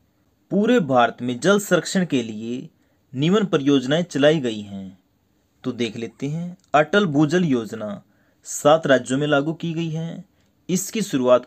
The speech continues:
पच्चीस दिसंबर दो हज़ार उन्नीस को की गई थी।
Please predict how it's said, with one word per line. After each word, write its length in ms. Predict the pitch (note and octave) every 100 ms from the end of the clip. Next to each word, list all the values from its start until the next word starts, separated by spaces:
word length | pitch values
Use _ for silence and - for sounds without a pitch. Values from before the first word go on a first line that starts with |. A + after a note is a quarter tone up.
| -
पच्चीस 280 | F#3+ - F3
दिसंबर 440 | D#3+ D#3+ D3 C#3+
दो 200 | B2 C3+
हज़ार 160 | C3 -
उन्नीस 380 | A#2 A2+ A2 -
को 100 | C#3+
की 180 | E3+
गई 180 | E3 E3
थी। 360 | D#3+ E3+ E3+